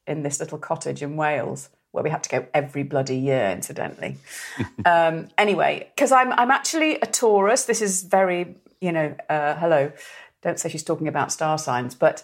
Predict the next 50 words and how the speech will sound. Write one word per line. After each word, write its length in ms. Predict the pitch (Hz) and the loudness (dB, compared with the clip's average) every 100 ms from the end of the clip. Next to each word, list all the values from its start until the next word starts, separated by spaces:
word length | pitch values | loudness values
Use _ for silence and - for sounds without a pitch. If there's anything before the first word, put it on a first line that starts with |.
| - | 4
um, 320 | 180 180 180 208 | 6 6 0 4
yeah, 200 | 214 - | 6 6
I'm 160 | 220 240 | 4 2
a 40 | |
Taurus. 600 | - 220 190 190 240 - | 2 4 4 4 2 2
And, 340 | 196 196 190 196 | 2 2 0 0
you 120 | 202 | 0
know, 120 | 185 175 | 2 0
Taurians 800 | - 226 226 202 190 190 180 | 2 4 4 4 2 -2 -2
apparently 600 | - - 202 202 - 165 | -4 0 2 2 2 0
are 200 | 160 165 | 4 4
renowned 640 | 170 170 175 170 180 196 196 | 2 2 4 4 2 0 0
for 100 | 180 | 0
sort 200 | 185 175 | 0 -2
of, 100 | 170 | 2
like, 320 | 160 - - - _ - | 2 2 -6 -20 _ 2
being 200 | 190 185 | 4 2
home-loving 1000 | 185 190 185 185 185 185 180 175 175 170 | 2 2 4 4 4 4 0 0 -2 -2
and 440 | 160 160 160 175 | 0 -2 -4 2
loving 340 | 180 175 170 165 | 4 4 2 -2
sort 180 | 170 175 | -2 -4
of 80 | |
fabrics 760 | - 190 175 160 170 - - - | 0 2 2 2 -2 -2 -2 -4
and, 220 | 147 156 - - - 196 | -4 -8 -14 -20 -8 -2
you 80 | |
know, 100 | 180 | 0
being 220 | 165 170 170 | 0 -2 -2
tactile. 680 | - 175 - 185 170 170 165 | -2 -4 -4 -2 2 2 2
I 20 | |
mean, 180 | 165 165 | 0 2
I, 120 | 170 | 2
I 180 | 185 190 | 4 4
always 180 | 185 | 2
sort 100 | 185 | -2
of 60 | 170 | -4
say, 140 | 175 | -2
you 60 | 165 | 0
know, 100 | 160 | 0
"Yes, 240 | 175 165 | 0 0
I'm 120 | 156 160 | 0 -2
a 40 | |
Taurian, 560 | - 175 170 165 143 143 | 0 0 2 0 0 2
earthy, 380 | 185 175 170 | 2 4 0
passionate 480 | 165 160 160 165 - | -2 -2 -2 -4 -4
and 100 | 160 | -4
prone 240 | 165 160 156 | 0 0 0
to 100 | 156 | -2
run 180 | 156 156 | -2 -2
to 100 | 160 | -2
fat." 400 | 175 143 - | 0 0 -4